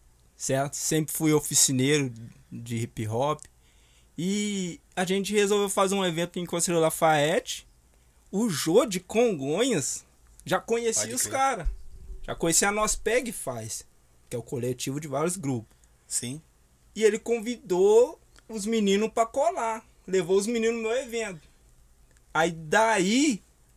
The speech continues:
Speaker 1: é, a gente tava pra fazer o primeiro disco, fechar o primeiro disco, Predicamento Impoluto, que era um grupo que eu tinha.
Speaker 2: De
Speaker 1: Com
Speaker 2: rapper também.
Speaker 1: É. Eu já fazia uns sons já, eu, meu irmão e minha sobrinha. Predicamento Impoluto.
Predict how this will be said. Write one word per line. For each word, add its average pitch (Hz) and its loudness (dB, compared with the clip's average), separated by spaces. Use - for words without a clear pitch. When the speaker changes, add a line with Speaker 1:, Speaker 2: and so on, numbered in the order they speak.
Speaker 1:
é, 160 4
a 151 2
gente 190 -2
tava 220 0
pra 208 2
fazer 190 2
o 185 2
primeiro 175 0
disco, 147 -6
fechar 165 -2
o - -4
primeiro 165 -2
disco, 151 -8
Predicamento 151 -4
Impoluto, 151 -6
que 151 -2
era 147 0
um 143 -4
grupo 131 -6
que - -8
eu 139 -2
tinha. 156 -8
Speaker 2:
De 120 -2
Speaker 1:
Com - 0
Speaker 2:
rapper 131 6
também. 101 -4
Speaker 1:
É. 139 2
Eu 120 -8
já 135 -4
fazia 160 -4
uns 196 -2
sons 196 -4
já, 170 2
eu, 165 2
meu 190 0
irmão 170 -4
e 175 -8
minha 180 -8
sobrinha. 147 -6
Predicamento 135 -4
Impoluto. 175 -2